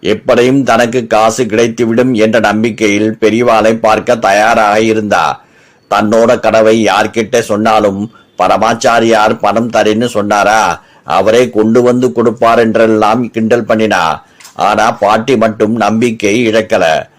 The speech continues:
பதினோரு மணிக்கு பாட்டி பாட்டின்னு வாசல்ல யாரோ கூப்பிடுற சத்தம் கேட்டது. வந்து பார்த்தா போஸ்ட்மேன் நிற்கிறார். "பாட்டி, உங்களுக்கு இருநூறு ரூபாய் மணி ஆர்டர் வந்திருக்கு, கையெழுத்து போட்டு வாங்கிக்கோன்னார்."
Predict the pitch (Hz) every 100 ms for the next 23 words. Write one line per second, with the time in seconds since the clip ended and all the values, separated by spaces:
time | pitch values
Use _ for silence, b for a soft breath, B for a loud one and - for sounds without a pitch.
0 | b b - 107 113 117 123 113 110 107
1 | 107 101 101 104 104 107 - 120 113 107
2 | 104 - 113 110 101 104 98 101 110 101
3 | 95 110 107 101 104 113 117 104 110 104
4 | 104 95 - 98 123 117 104 104 85 76
5 | 69 b b b b - 92 113 120 107
6 | 113 95 92 98 - 107 110 - 113 113
7 | 104 - 110 92 80 62 - _ _ _
8 | - 101 98 104 104 107 110 120 120 110
9 | - 117 104 101 104 117 120 120 110 107
10 | 98 101 110 101 110 104 92 110 110 110
11 | 110 98 - 78 67 - b b _ -
12 | 95 110 117 120 120 110 104 95 117 107
13 | 104 107 110 - 110 107 92 80 73